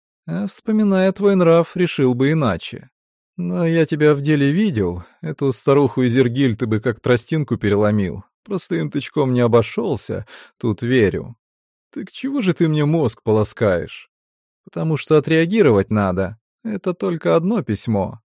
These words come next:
а она там на тебя целую поэму накатала. Хоть сейчас в Большой театр вези».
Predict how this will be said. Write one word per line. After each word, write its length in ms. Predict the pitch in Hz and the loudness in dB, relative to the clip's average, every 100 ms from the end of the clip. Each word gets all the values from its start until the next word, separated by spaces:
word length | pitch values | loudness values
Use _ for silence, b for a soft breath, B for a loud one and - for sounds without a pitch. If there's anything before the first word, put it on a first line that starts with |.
| _ | _
а 200 | 170 160 | -4 -2
она 220 | 160 156 | 0 0
там 220 | 151 147 | 0 0
на 100 | 151 | -2
тебя 260 | 160 147 139 | 0 0 0
целую 340 | - 131 131 | 0 2 2
поэму 340 | 117 180 208 123 | 2 0 2 0
накатала. 760 | 104 113 110 117 95 - 107 | 0 -2 0 0 0 -4 -16
Хоть 280 | _ - 165 | _ -8 -8
сейчас 520 | - 156 - 113 101 | -6 -8 0 2 2
в 60 | 110 | 0
Большой 340 | 117 110 113 | 0 0 -2
театр 380 | 107 120 101 107 | 2 2 2 0
вези». 500 | 104 107 95 98 104 | -2 -2 -2 -4 -6